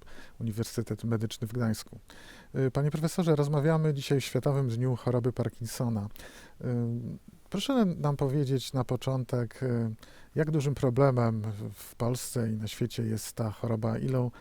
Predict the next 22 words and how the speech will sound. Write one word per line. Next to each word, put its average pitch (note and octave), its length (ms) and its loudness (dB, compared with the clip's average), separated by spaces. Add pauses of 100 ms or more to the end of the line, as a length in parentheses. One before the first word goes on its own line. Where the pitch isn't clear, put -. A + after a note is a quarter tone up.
(420)
ilu C3+ 240 0
osób B2+ 320 0
dotyczy B2 800 0
i C3 240 2
może C3 200 0
takie C3 200 0
przewrotne D3 400 2
pytanie, C3 320 4
jakie F#3+ 220 4
panują A#3+ 280 4
stereotypy F#3 580 6
na A#2 120 4
temat A2 280 0
tego A#2 220 -2
schorzenia? A2+ 640 2 (460)
Pytam A#2 240 -4
raczej A#2 240 -2
o G#2+ 40 -2
te A2+ 100 -4
nieprawdziwe B2 600 0
niż G#2 200 -8
prawdziwe. G#2 520 -8